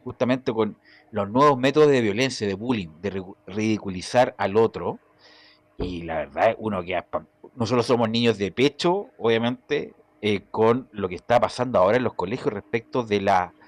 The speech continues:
eh, de la violencia. Me acuerdo que el, el hecho de más violencia, no sé si te acuerdas tú, que nosotros estudiamos en el Don Bosco ahí de Gran Avenida, era, fue una pelea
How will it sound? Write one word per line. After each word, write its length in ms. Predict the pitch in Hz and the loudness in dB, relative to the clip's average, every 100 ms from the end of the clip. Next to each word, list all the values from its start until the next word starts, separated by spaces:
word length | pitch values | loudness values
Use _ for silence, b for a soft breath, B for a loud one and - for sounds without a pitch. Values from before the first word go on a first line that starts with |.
| b b b b _ | b b b b _
eh, 680 | 104 90 87 85 82 80 78 - | -6 -4 -4 -4 -6 -6 -10 -8
de 80 | 104 | -4
la 120 | 90 | -2
violencia. 720 | 82 82 160 208 - - - _ b b | -4 2 4 4 -2 -12 -16 _ b b
Me 80 | 113 | 2
acuerdo 280 | 127 180 185 | 4 6 6
que 60 | |
el, 160 | 156 156 | 4 2
el 120 | 139 156 | 2 -2
hecho 200 | - 151 | 2 2
de 100 | 135 | 6
más 200 | 170 196 | 6 6
violencia, 460 | 208 214 202 196 | 4 4 0 -2
no 100 | 165 | -2
sé 100 | 147 | -4
si 80 | 160 | -6
te 60 | 165 | -2
acuerdas 320 | 160 156 147 - | 2 4 2 2
tú, 240 | 175 175 _ _ _ | -2 -2 _ _ _
que 160 | - 92 _ _ | -20 -20 _ _
nosotros 260 | 107 101 120 | -6 -2 -2
estudiamos 280 | 120 120 123 | 2 2 4
en 60 | |
el 60 | 110 | 2
Don 160 | 104 104 | 0 0
Bosco 260 | 123 - | 0 2
ahí 100 | 117 | 2
de 60 | 110 | 2
Gran 200 | 110 113 | 2 2
Avenida, 500 | 113 123 139 139 - | 2 2 2 0 0
era, 300 | 131 139 147 | 2 6 4
fue 160 | - 139 | 2 0
una 160 | 139 | 2
pelea 600 | 131 131 147 147 156 160 | 2 6 8 8 6 2